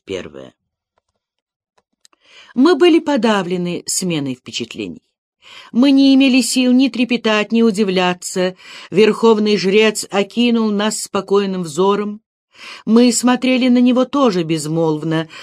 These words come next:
За стеной слышалось рычание толпы. Наконец, голосом суровым и властным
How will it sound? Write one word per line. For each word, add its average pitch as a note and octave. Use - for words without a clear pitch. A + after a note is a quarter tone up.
За D#3
стеной G#3
слышалось G#3+
рычание D#3
толпы. G2+
Наконец, F#3
голосом F#3
суровым F3+
и D#3
властным F3+